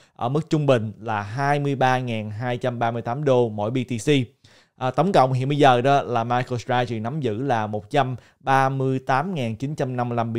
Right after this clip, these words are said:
T C được mua ở cái tổng số tiền là bốn chấm mười bốn tỷ đô la. Mức trung bình, à, của tất cả số lượng B T C này đó thì mỗi một B T C mua trung bình là hai mươi chín ngàn tám trăm mười bảy, có nghĩa là tính tới giá hiện tại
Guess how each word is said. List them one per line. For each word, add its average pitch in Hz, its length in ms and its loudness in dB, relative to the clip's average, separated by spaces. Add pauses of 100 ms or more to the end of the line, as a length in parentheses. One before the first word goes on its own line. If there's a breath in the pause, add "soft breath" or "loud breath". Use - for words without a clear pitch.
T 120 180 -4
C - 40 -2 (280)
được 123 180 -8
mua 151 280 4
ở 113 320 -4
cái 147 240 2
tổng 107 240 -8
số 160 160 -8
tiền 113 300 -2
là 104 180 -4
bốn 127 320 -2
chấm 165 200 -4
mười 120 120 -2
bốn 123 240 -4
tỷ 135 100 -2
đô 123 120 0
la. 123 260 2 (240 loud breath)
Mức 185 260 -2
trung 175 220 6
bình, 120 240 4 (260 soft breath)
à, 120 140 -6
của 127 200 -2
tất 214 260 0
cả 117 200 2
số 147 140 -2
lượng 127 140 0
B 131 40 0
T 127 200 -2
C 139 120 -2
này 113 180 0
đó 120 180 2
thì 117 140 -6
mỗi 104 180 -2
một 143 80 2
B 131 180 -2
T 120 180 -6
C 123 200 0
mua 127 280 0
trung 135 280 -4
bình 107 240 -2
là 104 80 -6
hai 120 220 -4
mươi 117 100 -4
chín 151 220 -6
ngàn 110 220 -4
tám 117 240 -4
trăm 143 100 -6
mười 110 100 -4
bảy, 101 200 -4
có 135 100 -6
nghĩa 113 160 -4
là 117 140 0
tính 175 300 -4
tới 185 100 2
giá 156 120 0
hiện 127 200 -2
tại 113 280 2